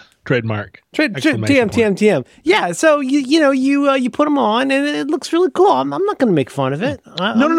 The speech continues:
Speaker 1: no. How, the thing I'm happy about is that you have all your Apple
Speaker 2: Oh, yeah,
Speaker 1: friends.
Speaker 2: tell me why I'm lucky, John.
Speaker 1: Well, you guys are lucky. You get to Apple
Speaker 2: Yeah.
Speaker 1: together,
Speaker 2: Mm-hmm.
Speaker 1: and you, and everybody that listens knows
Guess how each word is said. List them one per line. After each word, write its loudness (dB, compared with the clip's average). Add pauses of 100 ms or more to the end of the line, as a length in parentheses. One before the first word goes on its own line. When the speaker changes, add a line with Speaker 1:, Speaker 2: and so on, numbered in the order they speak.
(140)
Speaker 1:
no. -8
How, -8
the -2
thing 0
I'm 2
happy 2
about 2
is -2
that -6
you 0
have 2
all 2
your -2
Apple -2
Speaker 2:
Oh, 2
yeah, 2
Speaker 1:
friends. 0
Speaker 2:
tell 2
me 2
why 4
I'm 0
lucky, 0
John. -6
Speaker 1:
Well, 2
you 2
guys 0
are 0
lucky. 0
You 2
get 0
to -6
Apple -2 (600)
Speaker 2:
Yeah. 2
Speaker 1:
together, 0
Speaker 2:
Mm-hmm. -4
Speaker 1:
and -2
you, 0 (200)
and -2
everybody 2
that 0
listens -2
knows 0